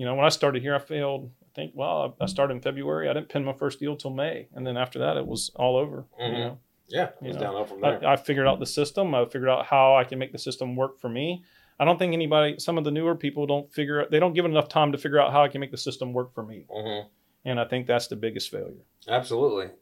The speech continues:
Speaker 2: And then kinda talking about that, about figuring it out, what is one thing that you might have,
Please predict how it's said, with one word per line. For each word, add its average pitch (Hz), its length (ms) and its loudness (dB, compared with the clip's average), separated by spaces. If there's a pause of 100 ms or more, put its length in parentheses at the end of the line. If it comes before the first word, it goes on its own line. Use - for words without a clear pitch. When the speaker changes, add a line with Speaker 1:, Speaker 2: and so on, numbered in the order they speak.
(120)
Speaker 2:
And 131 160 -2
then 147 160 2
kinda 160 580 2 (340)
talking 233 300 4
about 131 240 6
that, 110 120 4
about 107 260 0
figuring 117 300 -2
it 101 100 -2
out, 101 360 4
what 151 120 0
is 226 140 -4
one 151 280 -2
thing 127 380 -2
that 101 240 -4
you 113 160 -10
might 107 360 -2
have, 98 260 0